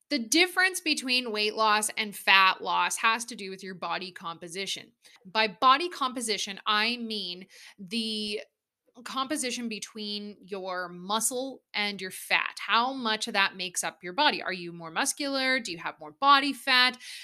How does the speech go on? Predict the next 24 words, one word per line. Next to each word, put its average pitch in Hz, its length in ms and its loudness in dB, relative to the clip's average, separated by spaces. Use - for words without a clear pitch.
And 247 280 4
generally 277 440 0
speaking, 220 480 -6
when 208 160 -6
a 196 40 -10
lot 196 220 -4
of 220 80 -8
people 220 240 -12
say 185 220 -4
they 185 120 -10
want 175 260 -8
to 185 40 -12
lose 180 320 -4
weight, 175 220 -10
what 208 120 -10
they 214 200 -2
actually 220 400 2
want 208 220 -4
to 208 60 -6
change 165 300 -10
is 175 80 -10
their 180 160 -10
body 170 300 -4
composition. 185 640 -4